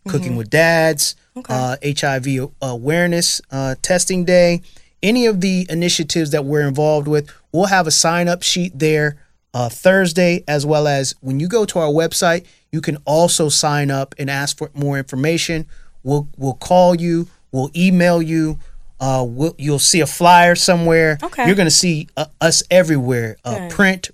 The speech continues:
Speaker 1: radio, T V,
Speaker 2: Everywhere.
Speaker 1: whatever it is.
Speaker 2: Awesome.
Speaker 1: We're out there in the community trying to get our point across that if we have a healthy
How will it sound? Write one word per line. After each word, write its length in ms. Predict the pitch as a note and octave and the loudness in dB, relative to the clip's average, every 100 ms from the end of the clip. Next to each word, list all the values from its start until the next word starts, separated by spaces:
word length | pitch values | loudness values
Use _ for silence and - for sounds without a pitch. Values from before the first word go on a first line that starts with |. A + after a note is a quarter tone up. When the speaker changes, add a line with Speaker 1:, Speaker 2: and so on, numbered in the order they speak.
| - | -6
Speaker 1:
radio, 640 | C3+ E3 D#3+ D#3+ D3+ C#3+ - _ | 0 0 2 0 0 -2 -8 _
T 280 | - F3 D#3+ | -2 -2 -2
V, 380 | C#3+ D3 C#3 C3+ - | -2 0 0 -4 -12
Speaker 2:
Everywhere. 180 | F3+ C#3 | -8 -2
Speaker 1:
whatever 400 | D#3 D#3+ D#3 D#3+ | 0 2 2 2
it 100 | D3 | 2
is. 320 | C#3 C3+ C3 | 0 0 -2
Speaker 2:
Awesome. 360 | G2 F#2 - E3 | -4 -8 -14 -2
Speaker 1:
We're 160 | D3+ | 2
out 260 | D3+ D3+ D3+ | 6 4 4
there 140 | D#3 | 2
in 80 | D3 | 2
the 80 | C#3+ | 0
community 560 | - D3 C#3 C3+ C3 B2 - _ | -2 0 2 2 0 -4 -10 _
trying 320 | - D#3+ D#3 | -2 2 2
to 60 | D3+ | 2
get 160 | D3+ D3 | 0 2
our 120 | C#3 | 0
point 340 | - - C#3+ | -2 -2 -2
across 480 | C3+ - C3 B2+ - | -2 0 0 0 -2
that 360 | - C3 B2+ - - - _ _ _ _ _ _ _ _ - | -4 -4 -4 -8 -20 -20 _ _ _ _ _ _ _ _ -4
if 160 | D3 | -4
we 160 | D3+ E3+ | 0 0
have 260 | D#3+ D#3 C#3 | 4 2 2
a 80 | |
healthy 640 | B2+ - E3+ F3+ F#3 F3 | -2 2 2 4 0 -2